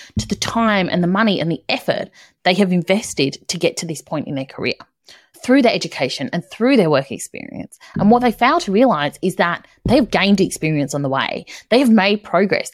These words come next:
as a result of what they've done in the past. But we cannot continue to stick on a particular course out of fear of wasting that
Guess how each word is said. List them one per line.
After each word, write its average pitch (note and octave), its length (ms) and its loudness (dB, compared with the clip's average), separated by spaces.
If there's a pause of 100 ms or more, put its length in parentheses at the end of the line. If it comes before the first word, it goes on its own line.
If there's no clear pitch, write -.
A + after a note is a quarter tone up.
as G#3+ 160 2
a G#3+ 60 0
result F#3+ 480 0 (180)
of D#3+ 140 -2
what D#3+ 140 0
they've D#3+ 120 -4
done D3 160 0
in C#3 80 0
the A2+ 80 -4
past. - 600 -14 (320)
But - 80 -8
we G#3 100 0
cannot B3 400 -2
continue G#3 760 0
to D#3+ 500 0 (260)
stick - 360 -4
on F#3+ 120 2
a F3+ 60 -2
particular - 500 -4
course E3+ 580 0
out F3 160 -2
of D#3+ 60 0
fear F3 540 -2 (580)
of E3 160 0
wasting D3+ 800 -2
that F3 180 -4